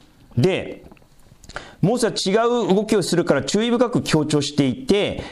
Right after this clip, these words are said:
だから残ったものは全て置いて朝まで保存しなさいとこう強く言ってですね、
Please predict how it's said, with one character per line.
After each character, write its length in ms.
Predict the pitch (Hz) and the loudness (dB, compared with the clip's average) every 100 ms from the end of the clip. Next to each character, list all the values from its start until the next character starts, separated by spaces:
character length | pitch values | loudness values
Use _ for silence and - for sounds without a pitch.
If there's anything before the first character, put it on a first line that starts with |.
| - | 0
だ 80 | 135 | 2
か 60 | |
ら 60 | 123 | 4
残 260 | 123 139 156 | 2 2 2
っ 60 | |
た 60 | 147 | 2
も 80 | 131 | 2
の 60 | |
は 40 | 117 | 0
全 240 | - 139 | 2 0
て 120 | - | 2
置 200 | 110 135 | 2 2
い 120 | 170 | 0
て 100 | 156 | 0
朝 180 | 135 131 | 0 0
ま 100 | 131 | 0
で 60 | 110 | 2
保 120 | 123 | 0
存 240 | 120 156 | 0 0
し 100 | 147 | -2
な 120 | 120 151 | -2 -2
さ 220 | 123 147 | 0 -2
い 60 | |
と 80 | 175 | 2
こ 80 | 151 | 0
う 20 | |
強 200 | - 147 | 2 0
く 100 | 139 | 0
言 120 | 98 113 | 0 0
っ 20 | |
て 160 | - | 2
で 80 | 98 | 0
す 100 | - | 2
ね、 200 | 127 156 | -2 -2